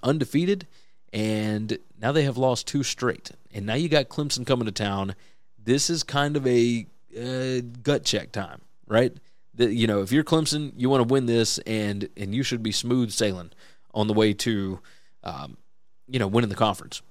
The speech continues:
basically. Uh, like, you, you get this one out of the way, and you should be fine. A, a night game at Tallahassee.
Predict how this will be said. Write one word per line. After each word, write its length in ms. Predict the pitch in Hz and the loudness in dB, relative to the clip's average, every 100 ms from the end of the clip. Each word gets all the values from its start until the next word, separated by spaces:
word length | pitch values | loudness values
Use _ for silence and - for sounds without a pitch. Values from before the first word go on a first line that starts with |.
| - | -4
basically. 400 | 110 104 101 - - - - - - | 0 0 -2 -10 -18 -20 -20 -20 -14
Uh, 140 | - 90 | -10 -4
like, 240 | 110 95 | -4 0
you, 220 | 143 147 | 0 -2
you 160 | 120 139 | -2 2
get 140 | 147 | 4
this 140 | 151 139 | 4 2
one 120 | 113 | 2
out 60 | 104 | 0
of 60 | |
the 60 | 101 | 0
way, 160 | 104 | -2
and 80 | 101 | -2
you 80 | 117 | 0
should 160 | 127 117 | 0 0
be 100 | 98 | -2
fine. 380 | 104 104 87 | -2 -2 -4
A, 80 | 92 - | -8 -6
a 80 | 98 | -2
night 260 | 104 113 | 0 0
game 220 | 110 110 | 0 0
at 140 | 107 104 | -2 -2
Tallahassee. 580 | 101 98 107 117 123 | -4 -2 0 0 -2